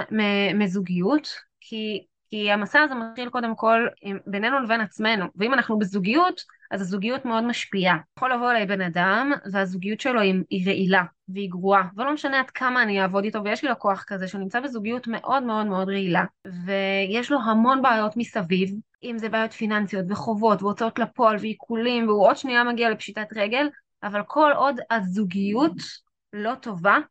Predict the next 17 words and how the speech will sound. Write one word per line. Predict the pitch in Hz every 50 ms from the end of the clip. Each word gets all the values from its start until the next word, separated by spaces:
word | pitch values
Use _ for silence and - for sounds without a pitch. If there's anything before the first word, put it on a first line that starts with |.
| _ _ _
אז | - 226 220 214
כל | - - - 349 370 392
מה | 415
שאנחנו | 392 359 285 269 - - 240
נעבוד | 233 226 214 202 190 175 185 220 233 254 247
עליו, | 311 330 330 349 370 370 339 320 311 - _ _
הוא, | _ - 247 240 233 - -
הוא | 240 240
הולך | 240 285 294 -
לטמיון, | 359 339 - 262 220 214 247 285 254 208 190 190 185 175
כי | - 226 202
הזוגיות | 202 190 214 196 240 277 311
היא | 330 349
הסנטר | 277 247 - - 240 240 247 240 269 247 247
שלנו | - 220 196 180 180 180 180 180 175
כבני | - 185 170 170 185 208 214 202
אדם. | 190 180 196 196 190 175 175 160